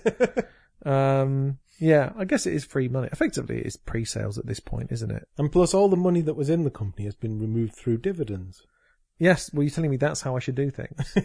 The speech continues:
Speaker 1: <laughs>
Speaker 2: Apparently, I've been learning from Dave, uh, what not to do as an indie dev, um, by <laughs> following his example.
Speaker 1: Yeah.
Speaker 2: Um, 'cause he is not a company.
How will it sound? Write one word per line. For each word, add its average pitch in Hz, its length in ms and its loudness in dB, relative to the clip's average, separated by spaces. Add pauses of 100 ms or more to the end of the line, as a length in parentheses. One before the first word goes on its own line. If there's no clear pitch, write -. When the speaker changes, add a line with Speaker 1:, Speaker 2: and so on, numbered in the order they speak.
(380)
Speaker 1:
<laughs> - 460 -20
Speaker 2:
Apparently, 120 320 0
I've 120 100 -2
been 135 140 2
learning 139 200 4
from 123 140 -4
Dave, 113 300 -2 (120)
uh, 135 200 -6
what 131 320 -2
not 127 200 -2
to - 80 -6
do 117 220 0
as 107 120 -2
an 113 60 -2
indie 113 220 -2
dev, 104 320 -4 (540)
um, 110 340 0
by 117 120 0
<laughs> - 20 -4
following 113 380 -2
his 113 180 0
example. 110 580 -4
Speaker 1:
Yeah. 196 300 6 (480)
Speaker 2:
Um, - 120 -12 (300)
'cause - 160 -10
he 135 140 0
is 117 120 0
not 110 140 -6
a 110 40 -6
company. 110 520 -8